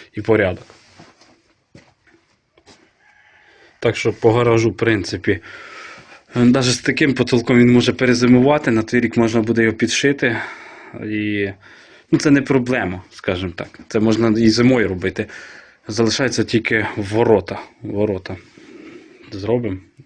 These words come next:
і буде порядок. Щоб сніг не залітав. Вже в нас, м, через кілька днів сніг мокрий.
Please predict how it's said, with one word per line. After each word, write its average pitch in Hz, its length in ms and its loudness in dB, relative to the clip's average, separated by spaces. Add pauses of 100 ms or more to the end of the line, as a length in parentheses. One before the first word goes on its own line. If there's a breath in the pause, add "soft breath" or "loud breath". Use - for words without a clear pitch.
і 104 80 -12
буде 101 240 -8
порядок. 95 440 -8 (360 loud breath)
Щоб - 220 -10
сніг - 340 0
не 104 80 0
залітав. 98 400 -4
Вже 104 180 0
в 110 60 4
нас, 107 360 -2
м, 101 380 -6
через 107 280 -4
кілька 113 320 -4
днів 107 320 2
сніг - 460 0 (640 loud breath)
мокрий. 107 520 -4